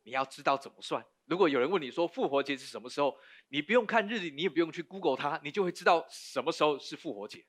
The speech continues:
为什么呢？注意听，复活节如果用我们的方式来算，好，犹太人他们有算的方式很复杂，但从我们的时间来算，一样的时间，就是在每年春分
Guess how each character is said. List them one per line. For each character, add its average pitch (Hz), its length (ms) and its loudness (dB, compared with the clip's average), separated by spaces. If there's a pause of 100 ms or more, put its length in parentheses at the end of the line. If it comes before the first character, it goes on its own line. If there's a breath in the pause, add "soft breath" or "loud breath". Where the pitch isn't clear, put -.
为 170 140 4
什 113 120 -6
么 110 80 -12
呢？ 151 140 -14 (1300 loud breath)
注 180 160 -2
意 - 20 4
听， 170 240 0 (300 soft breath)
复 302 160 -8
活 160 200 4
节 131 440 -4 (320)
如 - 140 0
果 143 260 4
用 156 240 0
我 123 140 -2
们 107 120 -4
的 147 80 2
方 175 220 2
式 160 300 -4
来 110 100 -2
算， 117 340 -2
好， 101 200 -12
犹 160 100 2
太 220 140 2
人 143 160 2
他 160 100 2
们 156 140 -6
有 98 120 -12
算 135 240 0
的 113 80 -6
方 135 240 -2
式 131 100 -10
很 110 100 -12
复 151 120 -10
杂， 101 280 -14
但 185 200 -2 (140)
从 156 220 -8
我 139 100 2
们 104 100 -8
的 110 80 -6
时 - 200 -14
间 120 120 0
来 110 140 -4
算， 117 240 -2
一 120 80 -12
样 160 160 -2
的 107 80 -16
时 - 140 -20
间， 104 200 -12 (960 soft breath)
就 302 200 2
是 - 440 0
在 175 520 4 (100)
每 156 320 2
年 160 420 0
春 208 520 4
分 214 400 4